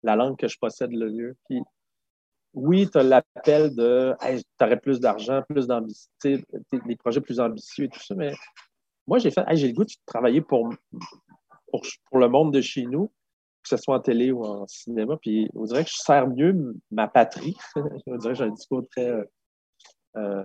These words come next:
nationaliste, là, mais je veux dire, euh, je parle en français, je veux continuer à parler français, j'ai le goût de,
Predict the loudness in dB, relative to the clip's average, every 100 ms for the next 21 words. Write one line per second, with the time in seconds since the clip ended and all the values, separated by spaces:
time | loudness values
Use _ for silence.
0 | -10 -6 -6 -2 0 0 0 -2 0 2
1 | 2 2 4 6 6 6 4 2 2 0
2 | -2 -4 -4 0 0 0 -2 -4 -2 -2
3 | -2 -4 -4 -2 -2 -2 -4 -2 -2 0
4 | 0 2 2 0 -4 -4 -4 -4 -4 -4
5 | -6 -4 -2 0 0